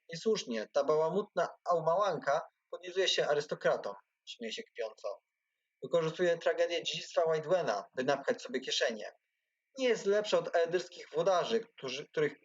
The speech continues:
pogoniliśmy dwieście lat temu. Tutaj się znają cię jako osobę bezstronną. Mea sprawiła, że tylko bogaty,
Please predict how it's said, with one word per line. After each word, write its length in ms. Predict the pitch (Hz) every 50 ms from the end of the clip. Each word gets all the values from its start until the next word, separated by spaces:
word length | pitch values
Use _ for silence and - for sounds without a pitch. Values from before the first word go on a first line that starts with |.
| _ _ _
pogoniliśmy 840 | 170 160 156 156 165 175 190 190 175 156 131 - - 131 127 123 120 - - - _ _
dwieście 380 | 139 143 151 139 143 - - 131
lat 220 | 135 135 135 -
temu. 340 | 202 170 127 110 - - - _ _ _ _ _ _ _ _ _ _ _ _ _ _ _ _ _ _ _ _ _ _ _ _ _
Tutaj 220 | 220 220 262 254
się 140 | - 240 233
znają 260 | 190 208 208 208 208
cię 140 | 180 - 208
jako 420 | 196 190 190 - 196 180 175 180 -
osobę 340 | 175 170 - 196 185 180
bezstronną. 800 | 180 180 226 226 - - - 202 151 127 120 110 104 98 95 - - _ _ _ _ _
Mea 240 | - 196 240 254 247
sprawiła, 600 | 226 - - 196 190 185 165 139 131 139 170 190
że 120 | 175 165 165
tylko 240 | - 180 - 180
bogaty, 640 | 156 151 180 180 190 196 196 190 - - - 147